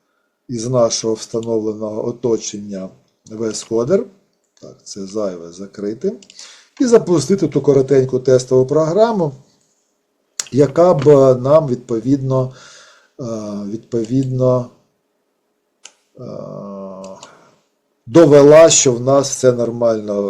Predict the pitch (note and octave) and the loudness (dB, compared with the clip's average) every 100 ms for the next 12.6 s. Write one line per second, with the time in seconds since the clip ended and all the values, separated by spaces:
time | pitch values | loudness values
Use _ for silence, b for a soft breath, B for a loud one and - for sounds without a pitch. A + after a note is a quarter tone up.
0 | G2 G2+ F#2+ F#2+ G2+ G2 G2 F#2+ F#2+ F#2 | -6 -10 -12 -12 -8 -6 -8 -8 -14 -16
1 | F#2 F2+ E2+ F2 F#2 _ - - - A#2 | -16 -18 -20 -20 -20 _ -20 -16 -6 -6
2 | - D3 G3 A#3+ A3 G3 G3 b b b | -2 2 4 6 6 4 0 b b b
3 | b b b b - A#2 G#2+ - B2+ A#2+ | b b b b -20 -16 -14 -8 -8 -6
4 | - C#3+ D#3 D#3 D3+ D3 C#3+ B2 G2 A2+ | -2 4 6 6 6 6 6 2 0 2
5 | B2 A2+ A#2+ B2 D#3+ D#3 C#3 C3 - C3 | 2 2 -2 -2 0 4 4 2 0 0
6 | C3 B2+ C3 G2+ B2 - B2 B2 G#2 F2+ | 0 -2 -2 0 -2 -2 -6 -4 -8 -6
7 | F2+ - - E2+ b b b b b b | -6 -8 -10 -14 b b b b b b
8 | - C#3+ C3+ F3+ C3 A#2 A2 A2+ - A#2 | -6 -4 2 2 4 4 2 -2 -2 -4
9 | A2+ B2+ C3 D#3+ D#3+ A#3 A3+ - D#3 D3 | 0 2 2 2 4 4 2 -2 2 4
10 | C3+ C#3 C#3 - C#3+ C3 - E3 E3 C3 | 6 4 0 -4 -2 -2 0 0 2 -2
11 | A#2+ - _ C#3+ C3 A#2+ - A#2+ A2+ - | -4 -6 _ -6 -2 -2 -2 -2 -4 -4
12 | B2 A2 - A#2 A2 | -6 -4 -4 -2 -2